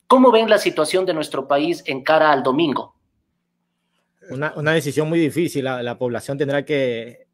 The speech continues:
Speaker 2: hacer mucha conciencia y pensar realmente a quién le va a, a quién le va a dar el poder y hacia qué lado nos va a dirigir. Eh, por mi lado, personalmente, yo,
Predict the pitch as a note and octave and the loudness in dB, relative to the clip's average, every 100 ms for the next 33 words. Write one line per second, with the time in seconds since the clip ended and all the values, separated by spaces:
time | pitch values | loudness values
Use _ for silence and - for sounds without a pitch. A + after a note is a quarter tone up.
0 | _ _ - A#2 C#3 C#3+ C#3 D3+ B2+ - | _ _ -18 -10 -6 -4 -2 -4 -4 -4
1 | C#3+ C#3+ C#3 C3 A#2 C3 B2+ C3 C3+ C3+ | -4 -2 -2 -4 -6 -4 -2 -2 -4 -6
2 | A#2+ B2+ B2+ B2 B2+ - A#2 D#3 F3 C#3 | -6 -4 -4 -4 -6 -8 -8 -4 0 2
3 | C3 B2+ B2 A#2+ B2 C3 _ _ _ _ | 0 -2 -2 -4 -4 -6 _ _ _ _
4 | - A#2+ - G#2+ C3+ D3 D#3 C3+ B2+ C3+ | -12 -12 -10 -4 0 2 2 0 -2 -2
5 | C3 B2+ C3 G#2 _ _ _ A#2+ G#2+ C3 | -2 -2 -4 -6 _ _ _ -14 -8 -8
6 | C3+ C3 E3 D#3 D3 B2+ C3+ C3+ C#3 D3 | -6 0 2 4 4 2 -4 -4 -4 -2
7 | E3+ F3 C3+ C3 B2+ C3 C3+ | 0 -2 -2 -10 -10 -16 -18